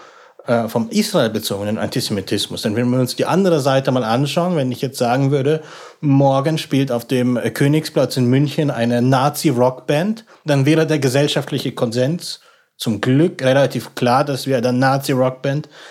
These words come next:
keinen Platz auf dem Münchner Ode-, äh, Königsplatz geben. Wir waren gerade am Königsplatz.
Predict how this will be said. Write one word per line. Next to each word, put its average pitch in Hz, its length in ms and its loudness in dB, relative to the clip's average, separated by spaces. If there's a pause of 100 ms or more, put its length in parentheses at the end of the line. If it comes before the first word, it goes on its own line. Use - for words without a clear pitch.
(120)
keinen 139 380 0
Platz 165 280 0
auf 110 140 -6
dem 107 160 -4
Münchner 110 540 -2 (400)
Ode-, 120 840 0
äh, 117 60 -10
Königsplatz 110 560 -2
geben. 92 280 -12 (400)
Wir - 100 -14
waren 110 140 -2
gerade 101 180 -6
am 98 60 -10
Königsplatz. - 720 -4